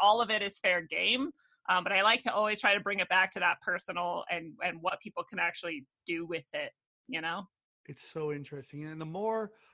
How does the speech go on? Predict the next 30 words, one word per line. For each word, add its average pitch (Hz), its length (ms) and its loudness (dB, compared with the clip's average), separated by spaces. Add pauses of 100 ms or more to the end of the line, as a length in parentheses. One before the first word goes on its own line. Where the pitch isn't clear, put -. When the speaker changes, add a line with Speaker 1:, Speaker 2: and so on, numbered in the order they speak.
(160)
Speaker 2:
I 156 200 -2
do 165 320 -2
this, 160 480 -4 (100)
uh, 143 480 -2
this 147 220 -4
show, 165 640 0 (600)
uh, 131 360 -2 (160)
the 151 160 4
deeper 165 460 2
I 160 140 6
start 156 320 2
going 156 260 6
into 151 200 0 (680)
stuff, 156 240 4 (240)
the 165 80 6
more 185 160 10
I 190 40 10
start 180 260 8
realizing 165 540 8
there's 147 220 4
so 196 160 4
many 214 160 6
layers 160 560 6
to 151 140 0
this. 139 420 -2
And, 147 400 2 (420)
uh, 147 380 6 (100)
these 156 280 0
layers, 180 600 8
it's, 156 240 -4